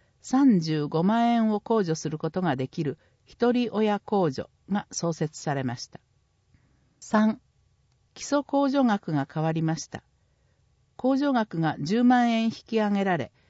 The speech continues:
四十八万円になりました。ただし、合計所得金額が二千四百万円を超える人は、その合計所得金額に応じて控除額が変わります。囲み記事を終わります。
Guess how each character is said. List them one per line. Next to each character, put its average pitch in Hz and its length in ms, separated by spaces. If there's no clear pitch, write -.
四 240 300
十 160 200
八 165 300
万 233 260
円 214 180
に 196 120
な 180 120
り 160 140
ま 151 120
し - 120
た。 - 140
た 202 120
だ 196 140
し、 - 260
合 254 240
計 262 220
所 220 180
得 254 300
金 233 240
額 151 260
が 135 160
二 190 120
千 247 300
四 220 200
百 247 260
万 240 300
円 160 200
を 139 160
超 180 120
え 175 80
る 185 80
人 185 280
は、 131 140
そ - 160
の 202 220
合 208 240
計 226 200
所 208 180
得 196 300
金 233 220
額 160 240
に 135 160
応 170 200
じ 170 160
て 151 200
控 220 200
除 226 160
額 180 260
が 143 160
変 143 140
わ 143 100
り 131 120
ま 131 120
す。 - 300
囲 214 240
み 214 120
記 202 160
事 147 140
を 120 120
終 131 100
わ 123 100
り 117 100
ま 110 140
す。 - 260